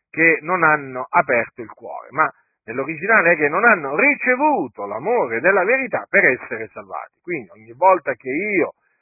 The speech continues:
<clears throat> leggo queste parole, mi studio di, eh, naturalmente, leggerle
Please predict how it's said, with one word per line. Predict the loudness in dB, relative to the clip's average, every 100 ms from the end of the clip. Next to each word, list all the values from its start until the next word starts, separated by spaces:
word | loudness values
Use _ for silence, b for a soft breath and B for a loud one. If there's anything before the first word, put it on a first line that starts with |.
| _ _ _ _
<clears throat> | 0 0 0 4
leggo | 6 6 4 -2 0
queste | 2 2 2 -4
parole, | 0 4 6 6 6 0 -2 _ _
mi | -10 -10 -8
studio | -8 -6 -6 -8 -12 -8
di, | -6 -6 -6
eh, | -6 -6
naturalmente, | -6 -6 -6 0 0 0 -2 0 0 0 _ _ _ 0
leggerle | 4 4 2 0 2 2 0